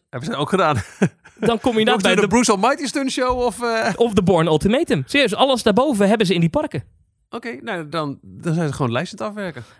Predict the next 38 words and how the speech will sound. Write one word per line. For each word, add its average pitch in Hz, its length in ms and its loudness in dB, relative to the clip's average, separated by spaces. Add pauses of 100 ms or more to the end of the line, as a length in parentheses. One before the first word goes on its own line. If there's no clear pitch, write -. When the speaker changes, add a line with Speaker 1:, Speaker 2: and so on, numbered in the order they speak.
(180)
Speaker 2:
Twee 190 220 2
daaronder, 180 380 2
overigens, 117 400 -4
is 135 140 -4
nog 120 100 0
wel 110 100 -2
interessant. - 500 -8 (680)
Ted. - 340 -4 (1080)
Speaker 1:
De 190 200 -6
beer. 208 460 -2 (180)
Speaker 2:
De 185 100 -4
pratende, 180 540 -2
brutale 180 360 -2
beer. 202 240 0
Speaker 1:
Oeh. 320 260 -2
Speaker 2:
Daar 113 100 -16 (540)
Speaker 1:
Dat 226 140 -4
Speaker 2:
kan 131 100 0
je 120 60 -2
Speaker 1:
is 123 60 -4
Speaker 2:
nog 117 80 -8
wel, 123 260 0
eh, 120 240 -2
in, 151 160 -6
in 151 220 -6
plaats 156 180 0
van 147 200 -2
een, 143 140 -2
Speaker 1:
goede 143 160 0
Speaker 2:
eh, 139 80 0
Speaker 1:
walk-around 190 380 -2
character. 107 360 -6 (440)
Speaker 2:
goede 160 220 -2
walk-around, 208 320 -2
maar 214 80 0
ook 208 160 0
een, 185 140 0
eh, 151 200 0